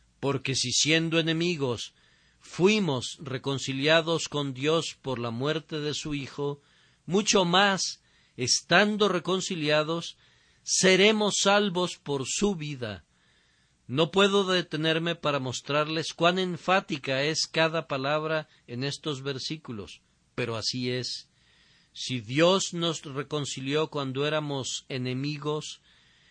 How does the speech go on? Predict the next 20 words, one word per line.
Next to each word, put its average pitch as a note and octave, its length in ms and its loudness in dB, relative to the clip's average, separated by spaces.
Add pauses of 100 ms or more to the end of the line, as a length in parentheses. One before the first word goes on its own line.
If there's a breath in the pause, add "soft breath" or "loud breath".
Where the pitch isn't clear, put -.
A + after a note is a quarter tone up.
(260 soft breath)
Él F#3 440 2
ciertamente F3 1120 0
nos E3+ 380 4
salvará, E3 800 2 (400 soft breath)
ahora F3 480 6
que D#3+ 180 -2
somos F3+ 520 0
sus G3 300 -2
amigos. F3+ 640 -4 (460 soft breath)
Y B2 100 -10
si C#3 180 -2
nuestro C3+ 520 -4
Señor D3+ 460 0
Jesús F3 640 -2 (360 soft breath)
nos B2 440 -6
ha E3 140 6
reconciliado D#3+ 1080 -2
por A#2+ 180 -6
su B2 160 -6
muerte, C3+ 600 -4